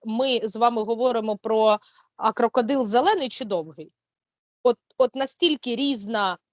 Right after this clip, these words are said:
позиція у тому, що намагаються зробити, е, дві окремі партії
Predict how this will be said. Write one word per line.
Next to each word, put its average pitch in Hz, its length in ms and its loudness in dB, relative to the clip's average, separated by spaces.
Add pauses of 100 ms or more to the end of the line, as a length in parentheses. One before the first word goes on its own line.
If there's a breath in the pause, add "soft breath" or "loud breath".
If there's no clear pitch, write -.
позиція 233 1000 0
у 240 80 -4
тому, 277 360 -6
що - 180 -6
намагаються 226 640 -2
зробити, 208 640 0
е, 208 120 -4
дві 220 420 0
окремі 214 520 2
партії - 580 -2